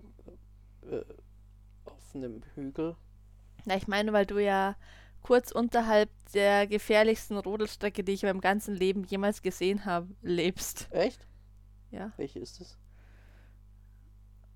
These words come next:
Speaker 1: Meinst du den Berg von der Grundschule runter?
Speaker 2: Von welcher Grundschule
Speaker 1: Der,
Speaker 2: runter?
Speaker 1: der Burgschule in Markholstein.
Speaker 2: Oh Gott, das wär auch furchtbar gefährlich.
Speaker 1: Mhm, weil da ja Autos fahren.
Speaker 2: Nein, aber es gibt schon 'ne,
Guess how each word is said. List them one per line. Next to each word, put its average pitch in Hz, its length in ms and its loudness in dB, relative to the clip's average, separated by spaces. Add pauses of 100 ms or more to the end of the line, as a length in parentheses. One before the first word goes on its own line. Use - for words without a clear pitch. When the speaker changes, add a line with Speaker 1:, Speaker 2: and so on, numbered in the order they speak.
Speaker 1:
Meinst 151 240 -4
du 156 60 -6
den 147 280 -4
Berg 151 260 -4
von - 100 -6
der 139 80 2
Grundschule 147 500 -6
runter? 143 320 -10 (1120)
Speaker 2:
Von 160 100 -10
welcher - 220 -10
Grundschule 190 460 -6 (100)
Speaker 1:
Der, 170 100 -6
Speaker 2:
runter? 175 400 -10
Speaker 1:
der 139 80 -6
Burgschule 143 500 -6
in 131 60 -8
Markholstein. - 420 -12 (1160)
Speaker 2:
Oh 185 120 -4
Gott, 185 320 0
das 202 200 0
wär 170 240 4
auch 185 140 2
furchtbar - 840 -4
gefährlich. 156 720 -4
Speaker 1:
Mhm, 151 420 -6
weil 139 120 0
da 139 60 -2
ja 131 120 -2
Autos 147 340 -6
fahren. 131 200 -8 (600)
Speaker 2:
Nein, 208 200 4
aber 202 120 8
es 214 100 0
gibt 220 140 -4
schon 214 300 2
'ne, 208 240 2